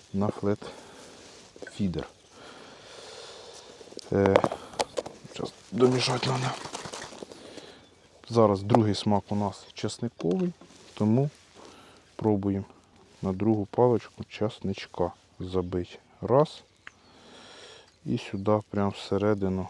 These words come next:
нашого опариша. Все, забили, сю-, опариш торчить. І закидаємо. І закидаємо другу паличку. Чуть-чуть буквально лівіше.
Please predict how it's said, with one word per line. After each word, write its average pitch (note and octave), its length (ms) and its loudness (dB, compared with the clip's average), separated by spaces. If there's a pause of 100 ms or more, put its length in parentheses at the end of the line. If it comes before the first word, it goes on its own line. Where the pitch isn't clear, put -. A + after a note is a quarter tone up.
(120)
нашого F#2 440 -2
опариша. F2 680 -2 (1500)
Все, - 300 -4 (420)
забили, G#2+ 520 4
сю-, - 300 -6
опариш G2+ 420 2
торчить. - 560 -6 (1040)
І A2 60 -4
закидаємо. F2+ 600 -2 (960)
І A#2 40 -6
закидаємо G#2 560 -4
другу F#2+ 420 -8
паличку. F2 540 -12 (280)
Чуть-чуть A#2 720 -4
буквально F#2 640 -4 (1400)
лівіше. F2 720 -6